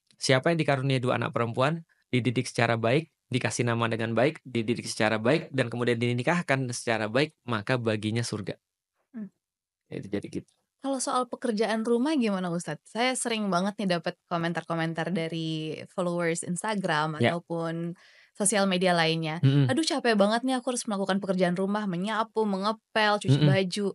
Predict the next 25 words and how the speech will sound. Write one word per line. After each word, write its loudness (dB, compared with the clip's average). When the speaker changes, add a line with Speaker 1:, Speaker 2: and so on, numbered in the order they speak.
Speaker 1:
Mm-mm. 6
Speaker 2:
Apakah 0
emang 2
itu -4
purely 2
tanggung 0
jawab 0
istri -4
atau -2
di -4
Islam -6
diajarkan 0
laki-laki -2
itu -6
juga 4
harus -2
mengerjakan -2
pekerjaan 0
rumah? -4
Speaker 1:
Ya, 2
faktanya 4
Rasulullah 2
membantu 2
istrinya. -4
Speaker 2:
Oh. -10